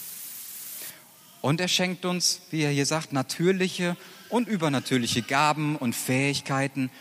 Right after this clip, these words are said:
für jeden Einzelnen, mit denen wir einander dienen sollen. Und dann geht's weiter.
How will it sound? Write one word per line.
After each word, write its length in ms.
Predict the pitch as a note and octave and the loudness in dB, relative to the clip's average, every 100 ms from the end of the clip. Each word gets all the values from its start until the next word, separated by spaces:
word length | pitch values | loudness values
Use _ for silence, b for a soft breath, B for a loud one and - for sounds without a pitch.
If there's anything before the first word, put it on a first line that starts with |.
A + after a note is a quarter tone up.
| B | B
für 680 | - - - G3 G2+ G2+ G#3 F3 | -6 0 6 8 8 6 2 -4
jeden 600 | A#2 F3 F#3 F3+ F3+ F3+ - | 4 6 6 4 0 -2 -2
Einzelnen, 720 | D3 E3 E3+ - D3+ A2+ F#2 - - - - - - - - - - - - - - - | 0 0 0 2 2 2 -2 -8 -20 -20 -20 -20 -20 -20 -20 -20 -20 -20 -20 -20 -20 -10
mit 220 | G#2 G#2 | -6 -4
denen 280 | A2+ B2 D#3+ | 0 0 0
wir 280 | D#3 D#3+ E3+ D#3+ B B B B | 0 0 -2 -6 B B B B
einander 500 | G2+ G2+ G2+ A2 A#2+ | -4 -2 -2 -2 -4
dienen 340 | A#2 A2+ F2+ | -2 -2 -2
sollen. 300 | E2 E2 D#2+ D#2+ - - - - - - - - - - - - - - B B B - | -4 -8 -12 -16 -20 -20 -20 -20 -20 -20 -20 -20 -20 -20 -20 -20 -20 -16 B B B -2
Und 140 | A#2 | 0
dann 160 | B2+ C3+ | 0 0
geht's 220 | C#3 - | -2 0
weiter. 420 | A#2 A2 F2+ C#2 | 0 -2 -4 -8